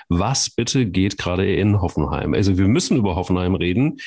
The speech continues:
weil, äh, jetzt plötzlich ist Hoffenheim in einer Situation, wo man sie ernst nehmen muss wieder.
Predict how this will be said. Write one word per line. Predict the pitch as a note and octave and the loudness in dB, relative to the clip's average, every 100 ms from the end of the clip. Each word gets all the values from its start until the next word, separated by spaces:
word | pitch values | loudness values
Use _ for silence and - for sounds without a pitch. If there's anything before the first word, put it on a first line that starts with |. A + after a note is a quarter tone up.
| - - - | -16 -12 -4
weil, | F#2+ G2+ G#2 | -2 0 -2
äh, | - F#2 F#2+ | 0 0 0
jetzt | F2+ G2+ - | 0 -2 -2
plötzlich | A2 C3+ D3+ D3+ | -4 -2 0 0
ist | - - | 0 -2
Hoffenheim | A#2+ C3 B2 B2 | -2 0 0 2
in | A2 | 2
einer | G2 | 0
Situation, | G#2+ - F#2+ F2 - F#2+ A2+ A#2+ G#2+ | -2 0 -2 0 0 0 2 2 2
wo | F#2+ | 0
man | F#2+ F2+ | 0 0
sie | - | 0
ernst | G2 D#3+ - | 0 -2 -2
nehmen | D#2 D2 | 0 0
muss | C#2 - | 0 -2
wieder. | E2 G2+ E3 | -2 -2 -2